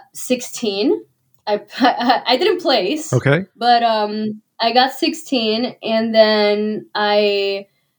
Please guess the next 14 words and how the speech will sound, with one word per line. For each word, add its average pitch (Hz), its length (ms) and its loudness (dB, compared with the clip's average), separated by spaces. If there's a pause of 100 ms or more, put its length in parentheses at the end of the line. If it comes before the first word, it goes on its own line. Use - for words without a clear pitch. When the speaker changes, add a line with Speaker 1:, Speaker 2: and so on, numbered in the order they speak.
(200)
Speaker 1:
did 254 260 -2
it 247 300 0
a 226 80 -4
second 320 420 2
time, 220 640 0
and 220 140 -2
then 208 120 0
I 208 100 2
got, 196 360 2 (120)
uh, 190 220 0
second 294 480 0
place. 135 320 -2
Speaker 2:
Oh, 92 100 0
wow. 120 560 -2